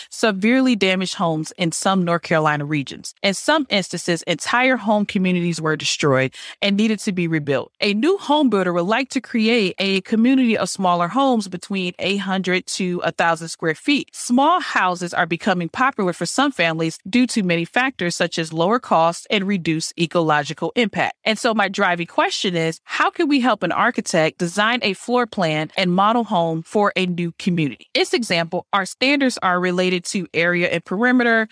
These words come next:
scale drawings, uh, proportional relationships, et cetera.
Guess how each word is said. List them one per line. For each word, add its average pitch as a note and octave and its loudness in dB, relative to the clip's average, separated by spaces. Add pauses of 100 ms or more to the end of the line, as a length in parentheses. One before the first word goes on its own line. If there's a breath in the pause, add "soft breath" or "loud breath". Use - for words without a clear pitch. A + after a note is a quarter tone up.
scale D#3+ 0
drawings, A3 0
uh, E3+ 2 (120)
proportional F3+ 0
relationships, G3 0
et F3 -4
cetera. C3 -2